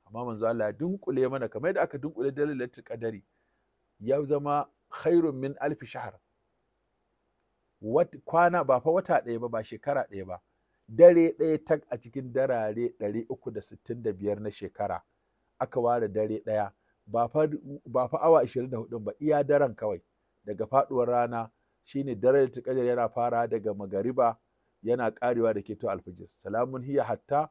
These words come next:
matla'il fajr. So, dare yana farawa daga faɗuwar rana, don haka Lailatul Qadr fa daga magariba yake fara. In mutum yana ga tsakar dare shine Lailatul Qadr. Daga magariba yake farawa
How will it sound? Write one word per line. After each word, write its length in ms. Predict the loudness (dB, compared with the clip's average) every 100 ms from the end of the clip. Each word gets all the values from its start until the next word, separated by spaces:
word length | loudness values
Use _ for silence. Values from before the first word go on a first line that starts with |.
| _ _
matla'il 480 | -18 -8 -6 -6 -8
fajr. 280 | -10 -14 -16 -20 _ _ _
So, 160 | -14 -4
dare 260 | 0 4 4
yana 160 | 2 0
farawa 400 | 0 0 2 2
daga 180 | -2 -4
faɗuwar 400 | -4 -4 -4 -4
rana, 280 | -4 -4 -6
don 100 | -4
haka 280 | -6 -6 -10 _ 0
Lailatul 320 | 2 2 0
Qadr 320 | 0 2 2
fa 100 | 2
daga 220 | -2 -2
magariba 380 | -2 -2 0 2
yake 180 | 0 -2
fara. 300 | -10 -10 -10 -14 _ _ _ _ _ _ -14
In 60 | -12
mutum 180 | -4 0
yana 120 | 2
ga 140 | 2 0
tsakar 300 | 0 -2 0
dare 220 | 0 0
shine 160 | -2 -4 -2
Lailatul 300 | -4 -6 -16
Qadr. 300 | -16 -16 -18 _ _ _ _
Daga 240 | -6 0 2
magariba 640 | 2 2 4 4 4 4 -2 _ _
yake 260 | -14 -10 -8
farawa 600 | -4 0 2 2 2 0